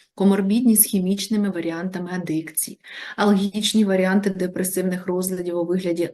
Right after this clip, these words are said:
а, соматизованих депресій. Домінуючий агрипнічний синдром досягає,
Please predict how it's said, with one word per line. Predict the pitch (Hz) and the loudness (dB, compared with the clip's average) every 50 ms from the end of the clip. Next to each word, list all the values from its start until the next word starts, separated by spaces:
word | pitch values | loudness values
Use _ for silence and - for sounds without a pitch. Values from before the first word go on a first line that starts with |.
| - | -6
а, | - 175 165 160 160 160 156 170 | -6 -6 -6 -6 -6 -8 -6 -4
соматизованих | - - 175 175 180 175 175 175 175 175 165 170 165 165 165 165 165 165 | -4 -2 -2 -4 -4 -6 -6 -4 0 2 2 2 2 0 -2 -4 -6 -6
депресій. | 170 170 170 170 - 165 156 151 156 165 - - - - - - - - - - - - | -4 -6 -6 -6 -6 -6 -4 -4 -4 -4 -4 -6 -6 -8 -14 -16 -20 -20 -18 -12 -4 0
Домінуючий | 196 185 190 208 202 208 220 240 240 233 - - 220 | 2 6 6 6 8 8 6 6 4 2 0 -2 -2
агрипнічний | 208 202 202 196 196 202 202 - 214 220 214 - 233 226 | -2 -2 -2 -2 -4 -4 0 2 2 2 2 0 -2 -2
синдром | 220 - 214 208 190 175 180 185 190 180 | 0 0 0 0 0 2 0 0 0 0
досягає, | 175 175 180 - 175 175 175 170 175 170 165 | -2 -4 -4 -4 -6 -6 -6 -6 -6 -6 -6